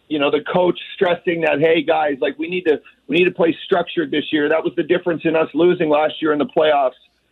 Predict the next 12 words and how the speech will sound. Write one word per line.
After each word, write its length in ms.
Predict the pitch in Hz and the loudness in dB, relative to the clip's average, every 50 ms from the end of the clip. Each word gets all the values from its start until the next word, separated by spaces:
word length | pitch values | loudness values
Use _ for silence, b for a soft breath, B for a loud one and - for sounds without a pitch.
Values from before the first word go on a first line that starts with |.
| _ - | _ -2
right? 220 | 143 151 156 147 | 0 0 0 0
Like, 160 | - 139 131 | -2 -4 -6
we 100 | 107 147 143 | -6 -6 -6
can't 240 | - 185 175 170 - | -4 -2 -2 -2 0
go 160 | 160 156 151 | 0 2 2
run 160 | 156 156 151 | 2 0 0
and 140 | 147 151 147 | -2 -2 0
gun, 260 | 151 143 143 135 135 135 - | 2 2 2 0 -2 -6 -4
so 80 | 143 | -4
let's 160 | - 170 - | -4 -4 -4
play 240 | _ - 170 165 160 - | _ -2 0 0 -2 -2
structured. 520 | - 170 160 156 - - 156 127 123 - | -2 -2 -2 -2 -2 -2 -2 -2 -2 -4